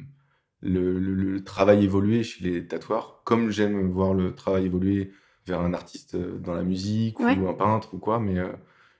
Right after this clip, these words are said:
Speaker 1: je, ouais, c'est pas, vu que c'est,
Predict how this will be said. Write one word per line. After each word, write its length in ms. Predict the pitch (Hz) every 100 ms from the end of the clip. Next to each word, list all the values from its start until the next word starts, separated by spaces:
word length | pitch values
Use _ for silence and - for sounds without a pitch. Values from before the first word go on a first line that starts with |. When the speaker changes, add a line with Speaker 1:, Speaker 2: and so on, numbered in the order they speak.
| _
Speaker 1:
je, 220 | - 85
ouais, 240 | 87 87 90
c'est 200 | - -
pas, 500 | 104 107 101 95 95 - _ _ _ 113
vu 120 | 143
que 60 | -
c'est, 240 | 131 123